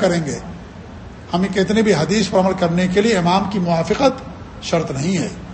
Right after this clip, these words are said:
حدیث میں بات آ گئی، الحمدللہ، اس پر ہمارا ایمان، اس پر عمل کریں گے۔ اگر امام نے کیا الحمدللہ، اگر نہیں کیا تو بھی الحمدللہ، کیونکہ ان کے پاس عذر ہے، ان کو حدیث نہیں پہنچی تھی، لیکن ہمارے پاس عذر نہیں ہے۔ ٹھیک ہے، ہم لوگ رفع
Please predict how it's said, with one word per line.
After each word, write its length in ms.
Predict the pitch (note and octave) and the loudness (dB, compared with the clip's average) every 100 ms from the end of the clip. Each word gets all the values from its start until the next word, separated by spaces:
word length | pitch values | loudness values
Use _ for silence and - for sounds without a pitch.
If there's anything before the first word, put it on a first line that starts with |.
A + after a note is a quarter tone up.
| - - - - - - | -16 -16 -16 -16 -16 -6
حدیث 260 | D3+ G3 F#3 | 0 2 4
میں 80 | |
بات 240 | F3+ F3 F3 | 4 4 4
آ 100 | F3+ | 4
گئی، 140 | G3 | 4
الحمدللہ، 460 | E3 D#3 G3 F#3+ G#3 | 0 0 0 2 2
اس 100 | G3+ G#3+ | 2 0
پر 80 | |
ہمارا 240 | D#3 D#3 E3+ | -2 0 0
ایمان، 320 | E3+ D#3+ G3+ | 0 0 -2
اس 120 | A#3+ | -2
پر 100 | F#3 | -4
عمل 160 | D3+ D3 | -6 -6
کریں 260 | - B2 A#2 | -8 -8 -8
گے۔ 60 | G#2+ - - - - - | -10 -14 -16 -18 -18 -8
اگر 240 | E3+ F#3 F3+ | 0 4 4
امام 320 | F3 G3 G3+ | 4 4 4
نے 80 | G3+ | 2
کیا 200 | G#3 E3+ | 2 2
الحمدللہ، 420 | D3 G3 G#3 G#3 | 2 0 4 4
اگر 160 | F#3 | 4
نہیں 240 | F#3+ E3+ A3+ | 2 2 2
کیا 120 | - | 2
تو 160 | G3 A3+ | 2 4
بھی 140 | C4 | 6
الحمدللہ، 500 | A3+ E3+ E3 C3+ B2 A#2 - - - - - - - | 4 2 -2 -6 -8 -10 -12 -16 -16 -16 -16 -14 -2
کیونکہ 220 | F#3 F3+ | 0 2
ان 120 | G#3 | 2
کے 100 | - | 2
پاس 320 | G3+ F#3+ G3 | 4 6 4
عذر 180 | A3 G#3 | 2 4
ہے، 60 | G#3 | 4
ان 120 | G3 | 4
کو 140 | F#3 | 4
حدیث 300 | F#3 D#3 G3 | 2 4 0
نہیں 180 | F#3 F#3+ | 2 0
پہنچی 260 | G3 G3 A3 | 2 0 -2
تھی، 180 | G3+ B3+ - - - - | -4 -6 -8 -14 -14 -6
لیکن 200 | E3+ E3+ | -2 0
ہمارے 300 | E3 E3 G#3 G3+ | 0 4 4 6
پاس 220 | F#3 F#3 | 4 4
عذر 240 | F3+ D#3 C3+ | -2 -2 -4
نہیں 160 | A2+ | -4
ہے۔ 140 | G2 - - - - - - - - - - - | -6 -8 -14 -16 -16 -16 -16 -16 -18 -16 -16 -8
ٹھیک 220 | - F3+ | 0 2
ہے، 120 | - - - - - - - - - - - - - - | 2 0 -4 -12 -14 -16 -16 -16 -16 -16 -16 -16 -12 0
ہم 120 | F3+ | 4
لوگ 160 | G#3 G#3 | 6 8
رفع 220 | G3 G3 | 6 6